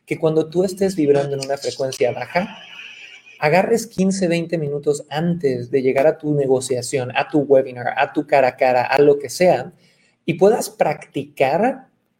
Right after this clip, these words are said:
algún tipo de mantra, meditación, ritual, caminata, que te pueda poner, como diría Tony Robbins, en un peak state, ¿no? Y no te digo que brinques y te pegues en el pecho como el lobo de Wall Street.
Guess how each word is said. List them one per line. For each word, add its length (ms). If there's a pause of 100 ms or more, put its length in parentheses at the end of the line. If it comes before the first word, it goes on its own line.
(120)
algún 320
tipo 240
de 100
mantra, 640
meditación, 920 (320)
ritual, 920 (120)
caminata, 880 (220)
que 100
te 140
pueda 440
poner, 540
como 200
diría 240
Tony 180
Robbins, 440
en 100
un 160
peak 180
state, 360 (280)
¿no? 300 (340)
Y 80
no 160
te 80
digo 280
que 100
brinques 400
y 60
te 100
pegues 260
en 80
el 120
pecho 220
como 140
el 60
lobo 140
de 60
Wall 180
Street. 420